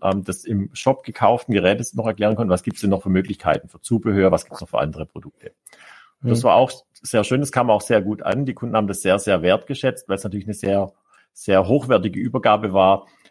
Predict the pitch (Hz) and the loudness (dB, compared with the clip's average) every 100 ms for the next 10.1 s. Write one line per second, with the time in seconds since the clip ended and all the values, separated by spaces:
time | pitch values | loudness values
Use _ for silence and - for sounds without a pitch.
0 | _ 85 92 92 - 101 107 123 117 104 | _ -6 -4 -4 -4 -4 -2 -2 -4 -4
1 | - 92 101 90 85 85 90 82 76 73 | 0 0 0 -2 -4 -4 -8 -6 -2 -4
2 | 76 - 87 - - - _ _ _ _ | -6 -16 -20 -16 -14 -16 _ _ _ _
3 | _ _ _ _ _ _ _ _ _ _ | _ _ _ _ _ _ _ _ _ _
4 | _ - 143 156 127 101 104 - - 120 | _ 0 4 6 4 0 -6 -14 -8 -6
5 | - 107 107 110 - 143 123 117 131 139 | -2 0 0 -4 -10 -8 -6 -2 0 2
6 | 143 - 117 120 110 107 - 107 117 123 | 2 2 4 4 4 2 -2 -2 0 2
7 | 131 123 123 123 123 123 135 120 117 139 | 2 2 0 -2 -4 -6 -4 -4 -2 -2
8 | 147 143 139 - 131 131 135 127 127 131 | 0 0 -2 -4 -4 -2 0 0 0 0
9 | 143 147 135 139 139 131 135 123 123 117 | -2 0 2 2 0 -2 -4 -4 -4 -2
10 | 110 | -4